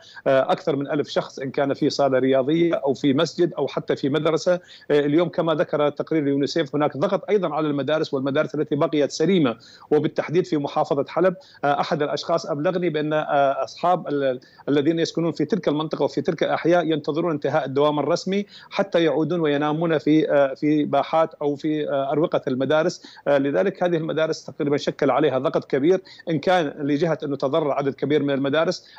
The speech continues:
آه، أبلغت من مصادر في وزارة التربية السورية بأن عدد المدارس تقريبا المتضررة هي حوالي ألفين ومائتين وثمانية وثمانين مدرسة بشكل، آه، بشكل كامل، أو، آه، بالنسبة لي،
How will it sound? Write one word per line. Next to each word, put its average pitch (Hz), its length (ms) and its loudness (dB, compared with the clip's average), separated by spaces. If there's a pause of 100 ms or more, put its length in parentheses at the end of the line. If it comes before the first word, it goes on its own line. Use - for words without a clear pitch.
آه، 139 180 2
أبلغت 175 360 0
من 147 340 -2
مصادر 139 440 0
في 143 160 -2
وزارة 139 300 0
التربية 139 320 -2
السورية 151 340 0
بأن 139 220 0
عدد 139 280 0
المدارس 135 440 2
تقريبا 143 260 -2
المتضررة 147 640 0 (300)
هي 151 140 4
حوالي 147 460 0
ألفين 165 400 -2 (300)
ومائتين 143 460 0
وثمانية 151 340 0
وثمانين 147 400 0
مدرسة 170 480 2 (340)
بشكل، 156 500 0
آه، 151 120 0
بشكل 139 420 -2
كامل، 175 440 0 (100)
أو، 196 320 2
آه، 156 100 4
بالنسبة 160 500 -2
لي، 170 240 2